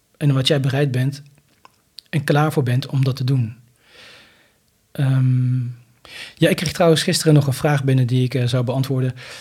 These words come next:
En het was dezelfde vraag als die ik zelf ook, eh, gesteld had in, eh, in, eh, in mijn reis. Eh, eh, eh, ook aan mezelf gesteld had en ook aan, eh,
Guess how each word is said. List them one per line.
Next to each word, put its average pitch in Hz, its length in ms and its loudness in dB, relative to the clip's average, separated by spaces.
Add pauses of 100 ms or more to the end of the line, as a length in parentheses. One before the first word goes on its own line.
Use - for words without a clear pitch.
(140)
En 147 120 0
het 135 80 0
was 143 140 0
dezelfde 143 320 0
vraag 135 280 0
als 120 100 -4
die 131 100 0
ik 131 80 -2
zelf 143 320 0
ook, 143 240 -4
eh, 131 160 -2
gesteld 131 320 -2
had 131 260 -2
in, 127 320 0
eh, 123 280 2 (720)
in, 135 300 4
eh, 123 640 4
in 139 120 0
mijn 131 200 4
reis. 131 460 0
Eh, 139 120 -4
eh, 120 160 -2
eh, 139 340 -4 (160)
ook - 100 -2
aan 151 60 4
mezelf 139 340 2
gesteld 139 380 -2
had 151 340 -2
en 131 300 -2
ook 143 200 -4
aan, 127 260 -2
eh, 120 260 -2